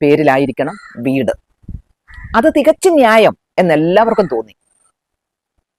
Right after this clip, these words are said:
അത് കൊള്ളാവുന്ന ഒരു അഭിപ്രായമായി എന്നായി ഇരു വീട്ടുകാരും. "പക്ഷേ നീ നിന്റെ പേരിൽ നിനക്കായി വാങ്ങുന്ന വീട്ടിൽ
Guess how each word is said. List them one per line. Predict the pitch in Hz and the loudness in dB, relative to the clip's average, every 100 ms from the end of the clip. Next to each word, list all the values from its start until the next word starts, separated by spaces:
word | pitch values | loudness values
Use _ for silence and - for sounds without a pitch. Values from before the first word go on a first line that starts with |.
| _ _ - | _ _ -6
അത് | 254 | -4
കൊള്ളാവുന്ന | 302 247 262 294 285 | 2 2 4 4 4
ഒരു | 254 | 4
അഭിപ്രായമായി | - 254 - 277 247 190 202 | 2 0 2 2 4 2 2
എന്നായി | 190 165 151 | 2 0 -4
ഇരു | 143 151 | -4 0
വീട്ടുകാരും. | 185 151 135 110 113 _ _ _ _ _ _ - | 0 0 -2 -6 -12 _ _ _ _ _ _ -6
"പക്ഷേ | 147 - 185 104 - _ - | -4 0 0 0 -4 _ -2
നീ | 226 302 | 2 4
നിന്റെ | 269 262 285 285 | 6 4 4 4
പേരിൽ | 190 226 214 | 4 4 0
നിനക്കായി | 185 220 - 277 262 180 | -2 -2 0 0 2 2
വാങ്ങുന്ന | 170 156 165 156 | 2 0 -2 -4
വീട്ടിൽ | 135 - 120 | -4 -2 -4